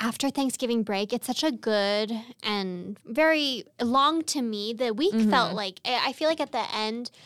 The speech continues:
Speaker 1: in hindsight, it went by very fast. But
Speaker 2: Yeah.
Speaker 1: in actuality, it was a really good break.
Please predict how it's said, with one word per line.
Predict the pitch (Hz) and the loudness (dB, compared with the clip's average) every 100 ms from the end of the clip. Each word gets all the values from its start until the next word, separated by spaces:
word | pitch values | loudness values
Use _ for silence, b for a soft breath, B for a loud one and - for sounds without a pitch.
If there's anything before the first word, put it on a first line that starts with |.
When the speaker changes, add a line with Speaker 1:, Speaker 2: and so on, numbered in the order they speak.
| B B | B B
Speaker 1:
in | 240 | 0
hindsight, | 247 226 226 262 247 | 2 0 0 0 2
it | |
went | 226 220 | 2 4
by | 214 | 2
very | 196 196 202 | 2 0 0
fast. | 202 - 175 226 - - | -2 -4 -4 -4 -4 -2
But | 254 | 4
Speaker 2:
Yeah. | 220 196 - - | 4 4 -4 -6
Speaker 1:
in | 294 320 | 0 0
actuality, | 330 - 233 214 226 240 | 2 2 2 2 2 0
it | |
was | 233 247 | 0 -2
a | |
really | 269 320 277 | 0 0 2
good | 247 196 | -2 -2
break. | 180 190 220 | -6 -6 -8